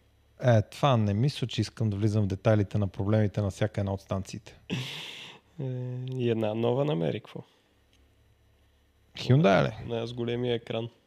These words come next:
Speaker 1: Да, има нова станция на Бургас, на изхода от Бургас, преди беше на Chicken Group, което е там, примерно, на десетина километра от Бургас, от,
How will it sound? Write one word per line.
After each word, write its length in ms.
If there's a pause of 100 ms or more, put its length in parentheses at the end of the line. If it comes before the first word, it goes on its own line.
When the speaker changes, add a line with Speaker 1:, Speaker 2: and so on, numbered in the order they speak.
(120)
Speaker 1:
Да, 380 (100)
има 220
нова 180
станция 420
на 100
Бургас, 640 (960)
на 140
изхода 320
от 120
Бургас, 680
преди 220
беше 280
на 80
Chicken 300
Group, 320 (480)
което 420
е 140
там, 280
примерно, 320
на 200 (180)
десетина 340
километра 480
от 100
Бургас, 580 (260)
от, 240